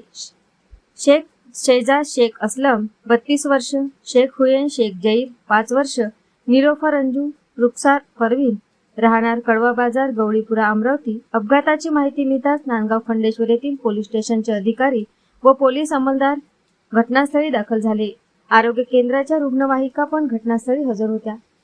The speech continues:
जखमींना काढण्यासाठी शिवनी रसुलापूर येथील नागरिकांनी मदत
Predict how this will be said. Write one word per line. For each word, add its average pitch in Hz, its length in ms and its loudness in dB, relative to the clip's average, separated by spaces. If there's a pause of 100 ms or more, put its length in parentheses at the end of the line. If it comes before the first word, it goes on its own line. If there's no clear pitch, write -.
(160)
जखमींना 262 480 2
काढण्यासाठी 269 680 -2
शिवनी 226 320 -2
रसुलापूर 226 520 -2
येथील 254 300 0
नागरिकांनी 220 600 -2
मदत 220 300 -4